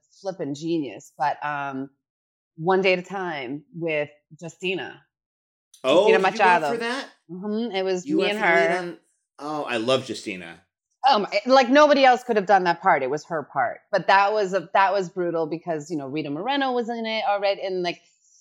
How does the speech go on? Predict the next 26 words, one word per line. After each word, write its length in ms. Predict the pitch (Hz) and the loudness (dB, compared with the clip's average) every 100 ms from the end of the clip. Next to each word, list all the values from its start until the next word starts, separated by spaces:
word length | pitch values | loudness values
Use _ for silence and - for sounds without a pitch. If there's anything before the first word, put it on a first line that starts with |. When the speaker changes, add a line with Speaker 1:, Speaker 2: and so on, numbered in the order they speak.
| - | -12
Speaker 1:
it 80 | 202 | -2
just, 240 | 226 - | 0 2
it's, 380 | 220 190 - _ - | 0 -2 -8 _ -8
you 140 | 233 | -6
know, 260 | 170 143 147 | -4 -6 0
that's 180 | 214 269 | 2 2
the 100 | 190 | 2
dream 360 | 202 208 220 214 | 2 2 2 2
also, 400 | 190 196 214 196 | 0 0 0 0
like, 220 | 185 156 | 0 0
a 160 | 143 139 | 0 -2
multicam. 920 | 156 175 180 185 - 190 175 170 175 | -2 -4 -2 -6 -6 -6 -4 -4 -4
I'd 200 | 123 170 170 | -4 -6 -6
love 120 | 170 | -8
to 100 | 175 | -8
get 180 | 165 151 | -10 -2
back 260 | 147 147 151 | 0 -2 -6
into 320 | 151 165 147 _ _ | -10 -12 -16 _ _
to 60 | 160 147 | -18 -12
doing 200 | 151 151 | -8 -8
that. 160 | 139 | -8
It's 140 | 139 - | -12 -18
just 180 | 156 | -20
so 120 | - 147 _ | -18 -20 _
fun 300 | 156 139 147 | -10 -8 -8
and 120 | 143 | -10